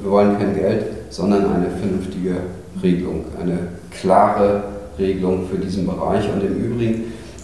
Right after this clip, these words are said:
wenn dann auch gesagt wird, äh, das geht zu Lasten, äh, des, äh, des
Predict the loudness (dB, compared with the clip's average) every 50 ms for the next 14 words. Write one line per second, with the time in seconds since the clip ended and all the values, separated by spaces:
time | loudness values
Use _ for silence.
0 | -10 -4 2 4 6 6 6 6 4 2 0 0 -2 0 2 2 2 2 0 -2
1 | -2 -2 -2 -2 -2 -2 -2 -2 -2 -2 -2 -4 -4 -6 -6 -4 -4 -4 -4 -2
2 | -2 0 2 4 4 4 2 0 0 2 4 6 6 6 4 2 2 2 2 2
3 | 2 0 0 -2 -2 -2 -2 -2 -4 -6 -8 -10 -12 -14 -14 -14 -12 -8 -8 -6
4 | -6 -6 -8 -8 -8 -8 -8 -8 -8 -8 -10 -10